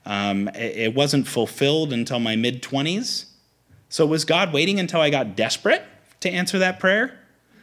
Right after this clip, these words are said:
Was that what he was doing? No, actually, in my own desperation, I almost made some pretty heavy mistakes, but God in his grace and mercy slapped me to the ground and made it so I couldn't, I couldn't do the things that I was doing in desperation.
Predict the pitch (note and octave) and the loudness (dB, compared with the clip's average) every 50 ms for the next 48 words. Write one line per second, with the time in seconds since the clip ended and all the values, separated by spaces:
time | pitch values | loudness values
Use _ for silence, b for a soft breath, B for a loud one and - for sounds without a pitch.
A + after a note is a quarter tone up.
0 | b b - - C3 C#3+ D3 E3+ F#3 G3 G#3 G#3 G3+ F#3+ G3 G#3 G#3 A3 A#3+ C#4 | b b -2 0 2 2 2 2 2 2 2 2 2 2 4 4 4 4 4 2
1 | D#4+ C#4 - - - - _ _ _ _ _ _ _ _ _ _ B B B B | 2 0 -2 -8 -20 -20 _ _ _ _ _ _ _ _ _ _ B B B B
2 | B B D#3 E3 E3 E3+ G3+ A#3 - - A3 F#3 E3+ E3 D#3 D3 D#3 F3 F#3+ F#3 | B B 0 2 2 2 2 2 2 4 4 4 4 4 4 4 4 4 4 4
3 | E3 E3 E3+ E3+ - - D#3 D3+ D#3 G3 A#3 - - D#3 D#3 F3 E3+ B B B | 4 2 2 0 0 0 2 4 4 4 2 0 0 0 -2 -2 -4 B B B
4 | B B E3+ - - F#3+ C#3 C3 - D3 C#3 C#3+ C#3+ - D3+ C#3+ D3 D#3 D3+ D3 | B B 0 2 4 4 2 2 2 2 2 2 2 0 -2 -2 0 2 2 2
5 | C#3 C3+ D#3 D#3+ D#3 D#3 D3 C#3+ - - F#3+ E3 B2+ - - - A2+ A#2 B2+ B2 | 2 0 0 0 0 0 0 0 0 0 0 0 0 -2 -2 -2 2 2 2 2
6 | A#2+ A#2+ A#2 A#2 A2+ G#2+ - - C#3+ F3 G#3+ G3+ E3+ C#3 - - - A#2 A2 G#2+ | 2 2 0 0 0 -2 -2 0 2 4 4 4 2 0 -2 -4 -4 -2 -2 0
7 | C3 F#3 B3 C#4+ C#4 - A#2+ G#2+ G#2+ A#2 - B B B B - - - - - | 2 4 2 2 2 0 0 0 0 0 -4 B B B B -2 0 2 2 2
8 | - B2+ C3+ D#3 F3 G3+ - - - F3+ E3+ D#3+ D#3 D3 A#2+ A#2+ A2 C#3 C#3 G#3+ | 2 2 2 0 0 -2 -4 -2 0 2 2 4 4 4 4 2 2 2 2 2
9 | G3 D#3 A2+ F#2 G2 G#2+ G#2+ - B B B B B2+ B2+ C3+ C#3+ C#3 C#3+ C#3+ C#3 | 2 2 2 0 0 -2 -4 -6 B B B B -2 0 2 2 4 4 2 2
10 | - - D3 C3+ C3+ C#3 C#3 - E3+ E3 E3+ F3 F3 - - A2+ C3 C3 - E3 | 2 2 2 2 2 2 2 0 0 2 2 2 0 0 -2 -2 -2 0 2 2
11 | F3 F#3 F3 D3+ D#3 G#3+ C4+ E4 C#4+ D#3+ - - C3+ A#2+ A#2 G#2+ G#2 - A2+ G#2+ | 2 2 2 2 4 4 6 6 4 4 2 2 2 2 2 2 0 0 -2 0
12 | G#2+ G2+ G#2+ G#2+ G2+ G2 G2+ F2+ B B B B B - G#2+ G2+ F#2+ F#2+ F#2+ C3+ | 0 2 2 2 4 2 2 0 B B B B B -2 -2 -2 -2 0 2 4
13 | C#3+ B2+ A#2+ G#2+ F#2+ F#2+ - - G2+ G2 F#2 E2+ G2 F2+ - - - F#2+ F2 E2+ | 4 6 6 4 4 2 0 0 0 0 0 0 0 0 0 -2 -4 -4 -4 -4
14 | E2 E2 - - - A1 G1+ - - | -4 -4 -6 -8 -10 -10 -14 -16 -16